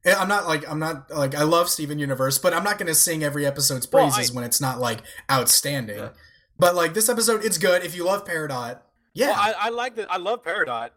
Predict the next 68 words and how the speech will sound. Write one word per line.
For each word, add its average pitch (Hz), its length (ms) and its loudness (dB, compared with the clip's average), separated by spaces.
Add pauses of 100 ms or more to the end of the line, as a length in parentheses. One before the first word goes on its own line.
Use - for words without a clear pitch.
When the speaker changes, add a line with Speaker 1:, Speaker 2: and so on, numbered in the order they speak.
(440)
Speaker 2:
I 156 80 0
love 214 180 -4
Peridot, 175 220 -2 (140)
and 127 100 -8
it's 123 100 -16
a 117 40 -20
good 131 120 -4
episode, 117 460 -8
but 113 300 -6
one, 139 320 -6
like, 127 200 -4
it, 135 120 -4 (220)
stuff - 240 -6
st-, - 380 -8
it's 135 180 -6
Speaker 1:
Mm-hmm. - 20 -2 (120)
Speaker 2:
hanging 151 160 0
in 151 80 -6
my 131 120 -2
mind. 117 400 -10 (100)
I 113 60 -8
remember 110 640 -4 (240)
what 110 160 -2
happened 117 260 -4
in 120 100 -6
it. 117 140 -10 (380)
So 135 140 0
I 160 60 6
Speaker 1:
Yeah, 156 120 6
Speaker 2:
don't 139 120 2
feel 170 80 0
Speaker 1:
it's, - 120 4
Speaker 2:
like - 100 -2
I - 40 -2
Speaker 1:
it's - 100 2
not, 107 160 0
Speaker 2:
need 113 100 -6
to 123 60 2
watch 135 160 0
Speaker 1:
yeah, 156 100 4
Speaker 2:
it - 20 0
Speaker 1:
it's 143 100 0
not 143 60 0
Speaker 2:
again. 196 80 -4
Speaker 1:
one 180 80 -4
of 165 60 -4
Speaker 2:
That's 156 100 -2
Speaker 1:
those 156 60 -2
Speaker 2:
what 156 180 0
I'm 160 80 0
Speaker 1:
episodes 143 80 -2
Speaker 2:
trying 139 100 -6
Speaker 1:
where 135 100 2
Speaker 2:
to - 20 0
Speaker 1:
it's 127 80 -2
Speaker 2:
say. 151 60 0
Speaker 1:
like, 131 180 0 (180)
even 165 260 -2
though 156 100 2
you 147 200 -4
know 139 340 2
what's 135 220 0
happened 135 300 -2
because 123 260 -6
you've 113 100 -10
already 110 200 -4
seen 226 280 4
it, - 200 0